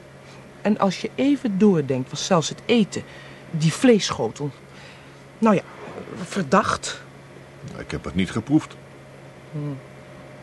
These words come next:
Speaker 1: Ik heb het recept eens bekeken. Dat vlees moet twee dagen zeker in de marinade liggen.
Speaker 2: Dat kun je dan niet proeven.
Speaker 1: Ja, maar hij nodigt ons vanmorgen pas uit.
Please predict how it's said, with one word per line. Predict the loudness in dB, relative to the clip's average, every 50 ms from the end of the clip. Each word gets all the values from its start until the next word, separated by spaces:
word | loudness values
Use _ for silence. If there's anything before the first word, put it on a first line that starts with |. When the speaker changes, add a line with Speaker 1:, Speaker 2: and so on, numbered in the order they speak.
| -20 -20 -20 -18 -16
Speaker 1:
Ik | -16 -6 -4
heb | -4 -4
het | -4 -6 -6
recept | -4 -4 -2 -2 -2 -2 -2 -6
eens | -8 -8 -8
bekeken. | -10 -8 -4 -2 -2 -2 -2 -6 -12 -16 -16 -18 -20 -20 -20 -20 -20 -20 -20 -20 -20 -20 -20 -20 -20 -20 -20 -20 -18 -18 -18 -6
Dat | -4 -4 -4 -4
vlees | -4 2 4 6 6 6 4 0
moet | -4 -4 -4 -6
twee | -8 2 4 6 6 6 2
dagen | 0 0 0 0 0 -2 -2 -6 -4
zeker | 2 4 4 4 2 0 -4 -2
in | -2 0
de | 0
marinade | 0 0 0 0 0 0 2 2 2 0 0 -4 -4
liggen. | -6 -6 -8 -10 -12 -16 -16 -16 -20 -20 -20 -20 -20 -20 -20 -6
Speaker 2:
Dat | -6 -6 -4 0
kun | 0 0
je | 0 2
dan | 2 2
niet | 2 2 0
proeven. | 0 0 0 2 0 0 -2 -4 -10 -2 2
Speaker 1:
Ja, | 2 4
maar | 4 4 4
hij | 4 4
nodigt | 4 6 4 4 2 2 0
ons | 0 0 0 2
vanmorgen | 2 4 4 6 6 6 4 4 2 0
pas | -2 -4 0 2
uit. | 4 4 4 2 0 -6 -12 -14